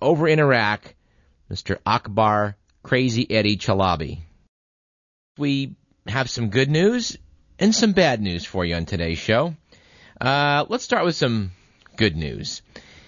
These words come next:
The Federal Appeals Court in Denver, Colorado has upheld the government's Do Not Call registry this week. Um, it's working its way up. Uh, when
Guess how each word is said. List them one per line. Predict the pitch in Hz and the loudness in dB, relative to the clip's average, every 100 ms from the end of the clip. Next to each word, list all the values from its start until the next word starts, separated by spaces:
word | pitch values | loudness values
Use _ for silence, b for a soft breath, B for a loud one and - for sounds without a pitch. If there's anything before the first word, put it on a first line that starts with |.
| B | B
The | 98 | -6
Federal | 104 - 185 202 175 | -2 0 2 4 2
Appeals | 156 175 185 170 | 0 2 2 0
Court | - 165 190 214 | 0 2 2 -2
in | - 120 | -8 -2
Denver, | 123 139 135 | 0 0 -2
Colorado | 147 139 127 123 131 170 | 0 2 2 2 2 2
has | 135 110 | -2 -2
upheld | 117 98 - 160 190 220 196 185 _ _ _ _ _ _ _ _ _ _ | -4 -4 -2 2 2 0 -4 -12 _ _ _ _ _ _ _ _ _ _
the | 165 139 | -6 0
government's | 151 160 170 160 - | 0 0 -2 -4 -8
Do | 104 147 175 | -2 0 2
Not | 165 175 - | 0 -2 -6
Call | - 147 147 151 | -2 0 0 0
registry | 101 120 127 117 - - 69 | 0 0 0 -4 -6 -8 -8
this | 71 82 - | -8 -10 -8
week. | 82 78 65 - _ _ _ _ _ _ _ _ _ b - | -4 -6 -6 -18 _ _ _ _ _ _ _ _ _ b -4
Um, | 98 104 104 107 | 0 0 -2 -4
it's | 98 107 | -10 -4
working | 123 131 | -2 0
its | 123 117 | 0 0
way | 123 127 | 2 4
up. | 139 175 - 123 | 4 2 -2 -4
Uh, | 113 107 101 | -2 0 -2
when | 76 107 107 - - | -2 -4 -4 -6 -14